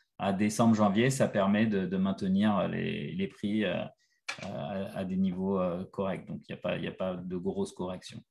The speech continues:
Voilà. Euh, ça, c'est un slide intéressant qui, euh, vous permet de voir très rapidement,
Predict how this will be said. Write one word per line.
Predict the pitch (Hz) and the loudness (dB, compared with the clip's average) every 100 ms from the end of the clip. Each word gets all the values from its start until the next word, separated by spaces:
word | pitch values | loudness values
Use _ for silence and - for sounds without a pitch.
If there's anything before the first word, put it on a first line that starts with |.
| _ - | _ -14
Voilà. | - - _ - - - - - - - | -12 -12 _ -20 -18 -18 -20 -12 -10 -2
Euh, | 107 104 104 101 101 101 - - | 2 4 4 4 4 2 -2 -6
ça, | - 151 156 | 4 6 6
c'est | - 160 151 143 135 - _ _ _ _ _ _ _ _ _ _ | 6 6 8 8 6 0 _ _ _ _ _ _ _ _ _ _
un | 135 | 2
slide | 135 - 151 160 151 | 2 6 8 10 8
intéressant | 143 156 139 135 175 170 | 6 8 8 8 4 2
qui, | - 135 | 2 6
euh, | 123 120 113 - | 8 6 4 -2
vous | 107 123 | -8 -2
permet | 127 127 123 | 2 4 6
de | 127 | 6
voir | 127 127 | 8 6
très | - 147 | 6 6
rapidement, | 139 135 131 131 139 151 - | 8 6 2 4 6 4 0